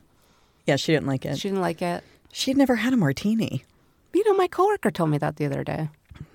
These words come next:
Speaker 1: I know, but I think people, some people are intimidated by martinis because they are, I
Speaker 2: 'Cause
Speaker 1: mean
Speaker 2: they think they're, like, dry, like a real martini.
Speaker 1: Like, yeah,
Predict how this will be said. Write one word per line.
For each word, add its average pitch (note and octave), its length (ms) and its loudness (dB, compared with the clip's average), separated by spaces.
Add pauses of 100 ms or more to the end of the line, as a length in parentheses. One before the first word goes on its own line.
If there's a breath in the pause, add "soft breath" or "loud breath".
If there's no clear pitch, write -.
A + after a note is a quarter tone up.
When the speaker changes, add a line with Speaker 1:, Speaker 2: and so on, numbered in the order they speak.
(400 loud breath)
Speaker 1:
I A#3+ 60 8
know, C#4 100 8
but D4 100 6
I F4 40 4
think B4+ 220 -2
people, F4+ 280 6
some C4+ 200 2
people A#3 220 6
are D#3+ 100 6
intimidated D#3 500 4
by C#3+ 100 4
martinis C3 460 -2
because F#3 280 0
they A#3+ 80 6
are, C#4+ 160 4
I - 40 -4
Speaker 2:
'Cause F3+ 100 0
Speaker 1:
mean A3+ 140 6
Speaker 2:
they B3 80 8
think B3 220 0
they're, A3 160 4
like, E3+ 240 2
dry, F3 400 4
like F3 180 -2
a F3+ 80 2
real E3+ 240 2
martini. C#3+ 540 -4
Speaker 1:
Like, A3+ 180 2
yeah, A3 100 8